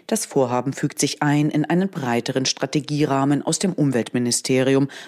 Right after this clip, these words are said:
an dem Lemke unaufgeregt, aber umso beharrlicher arbeitet. Die Grüne aus Sachsen-Anhalt, die sich seit den Wendejahren für Umwelt- und Naturschutz einsetzt,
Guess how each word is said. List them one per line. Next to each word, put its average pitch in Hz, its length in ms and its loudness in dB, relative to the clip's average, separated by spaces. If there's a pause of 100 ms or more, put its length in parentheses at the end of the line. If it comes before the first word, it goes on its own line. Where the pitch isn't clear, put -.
an 113 160 -2
dem 113 180 0
Lemke 123 400 0 (160)
unaufgeregt, 143 840 0
aber 170 300 -2
umso 127 320 -2
beharrlicher 120 720 -4
arbeitet. 110 680 -4 (680)
Die 226 80 4
Grüne 170 480 4
aus 151 100 -4
Sachsen-Anhalt, 135 1000 -2
die 131 80 -2
sich 127 220 -2
seit 147 240 0
den 151 160 4
Wendejahren 151 640 4
für 156 140 -2
Umwelt- 160 500 2
und 151 180 -4
Naturschutz 160 600 0
einsetzt, 135 560 -2